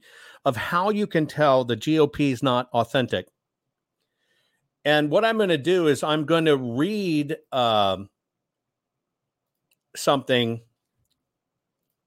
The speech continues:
from Matt Braynard in this supposed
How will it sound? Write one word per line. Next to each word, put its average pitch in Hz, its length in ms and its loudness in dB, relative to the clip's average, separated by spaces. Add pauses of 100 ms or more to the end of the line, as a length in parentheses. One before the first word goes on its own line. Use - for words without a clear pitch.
(2500)
from 135 560 0 (380)
Matt 135 320 -2
Braynard 135 480 2
in 123 240 -2
this 123 200 -2
supposed 147 600 0